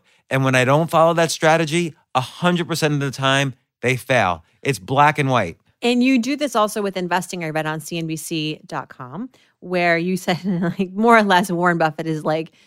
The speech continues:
Speaker 2: your free, your unpaid intern.
Speaker 1: Yeah, like, let's say,
Speaker 2: <laughs>
Speaker 1: let's just give it as an
Speaker 2: Right.
Speaker 1: example. Warren, let's say Warren Buffett buys Amazon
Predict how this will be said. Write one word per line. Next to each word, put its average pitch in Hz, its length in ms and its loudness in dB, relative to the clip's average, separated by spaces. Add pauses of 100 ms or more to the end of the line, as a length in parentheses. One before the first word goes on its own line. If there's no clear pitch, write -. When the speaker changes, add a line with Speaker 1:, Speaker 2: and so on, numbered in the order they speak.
(140)
Speaker 2:
your 185 200 0
free, 190 580 2 (120)
your 202 140 2
unpaid 208 380 2
intern. 165 500 -2
Speaker 1:
Yeah, 190 140 8
like, 302 160 6
let's 208 180 6
say, 403 120 4 (120)
Speaker 2:
<laughs> 466 120 4
Speaker 1:
let's 403 160 6
just 466 140 4
give 208 160 4
it 196 80 6
as 185 120 4
an 170 80 2
Speaker 2:
Right. 165 60 2
Speaker 1:
example. - 520 4 (140)
Warren, 175 340 6
let's 190 160 2
say 190 140 4
Warren 147 420 4
Buffett 139 240 4
buys 123 320 4
Amazon 113 720 4